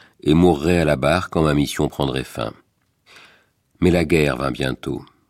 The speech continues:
Le commerce fluvial cessa, mon métier n'existait plus.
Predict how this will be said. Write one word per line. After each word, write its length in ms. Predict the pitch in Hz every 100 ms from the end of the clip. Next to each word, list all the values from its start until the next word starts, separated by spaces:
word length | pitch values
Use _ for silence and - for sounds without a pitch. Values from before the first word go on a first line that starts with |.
| _ _ _ _ -
Le 100 | 82
commerce 460 | 85 82 80 82
fluvial 560 | - 80 71 76 76 71
cessa, 560 | - 76 - 76 85 - _ _ _ _
mon 160 | 87 85
métier 340 | 82 - 85
n'existait 480 | 78 64 65 - -
plus. 320 | - - -